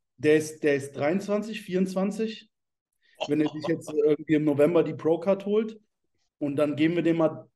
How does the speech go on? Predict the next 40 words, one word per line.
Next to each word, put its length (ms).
drei 240
Jahre. 520
Also 180
der 140
sieht 140
ja 80
jetzt 200
schon 180
so, 80
den 140
könntest 280
du 120
meiner 260
Meinung 240
nach, 200
also 200
es 140
ist 80
halt 140
immer 180
so, 260
du 80
weißt 280
nicht, 120
wie 80
er 80
neben 180
den 120
anderen 240
aussieht, 300
aber 240
wenn 100
du 80
ihn 160
so 160
nimmst 380
wie 60
aus 120
seinen 180
Bildern, 380